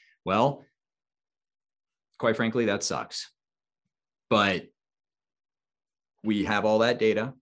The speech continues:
and now we know where they're going because they're advertising. So we know where they're gonna end up. The computers will let us know when they settle,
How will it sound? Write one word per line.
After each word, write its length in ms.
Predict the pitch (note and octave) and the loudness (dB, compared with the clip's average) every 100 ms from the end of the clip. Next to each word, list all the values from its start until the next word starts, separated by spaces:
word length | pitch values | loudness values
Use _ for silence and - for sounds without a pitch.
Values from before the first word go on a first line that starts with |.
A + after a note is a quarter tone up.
| _ _ _ _ _ | _ _ _ _ _
and 180 | F#2+ F#2+ | -8 -4
now 200 | G2 G2 | -2 0
we 260 | G2 F#2 A2 | 0 2 4
know 220 | G#2 A#2 | 4 4
where 160 | A2+ A#2 | 4 4
they're 100 | B2 | 2
going 420 | A2+ G2 G2+ A#2+ | 0 -2 -4 -8
because 200 | A2 G#2+ | -8 -4
they're 140 | G#2+ G#2+ | 0 0
advertising. 640 | G#2+ F#2+ F#2 E2+ F#2 A#2+ _ _ _ _ | 0 -2 -6 -8 -10 -12 _ _ _ _
So 480 | - A2 G#2 G2 - | -2 2 4 4 2
we 140 | G2 | 0
know 200 | G#2+ G2 | 0 2
where 140 | A2 A2+ | 2 4
they're 120 | A2+ | 2
gonna 180 | A2 A2+ | 0 -4
end 240 | A#2 A#2 | -6 -4
up. 260 | F2+ F#2+ - _ _ - | -4 -6 -10 _ _ -16
The 80 | |
computers 500 | G2+ G2 - A2 A2 | -8 -6 -2 -2 0
will 80 | A#2 | 0
let 140 | A2+ A2 | 2 0
us 160 | A2+ | 0
know 180 | G#2+ A2 | -2 -2
when 100 | A2+ | 0
they 120 | A2 | -2
settle, 540 | G#2+ C3+ B2 G2 B2 | -2 -2 0 -2 -4